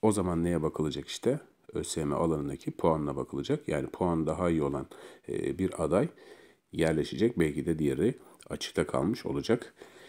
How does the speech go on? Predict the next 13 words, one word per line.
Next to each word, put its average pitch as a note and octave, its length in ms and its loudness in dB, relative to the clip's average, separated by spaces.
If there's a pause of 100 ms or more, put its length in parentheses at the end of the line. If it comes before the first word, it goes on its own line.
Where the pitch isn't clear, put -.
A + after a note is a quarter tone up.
(180)
E, - 220 0
bu E3+ 140 0
bilgiyi A2+ 340 4
sizlerle F#2 500 2
paylaşmak F2+ 880 -2
istedim D#2 380 0
sevgili D2+ 400 0
arkadaşlar. D#2+ 840 -2 (360)
E, - 140 -4
umarım F#2 420 0 (520)
herkese F2+ 600 0 (1200)
gönlünden F#2 540 4
geçen F2 340 4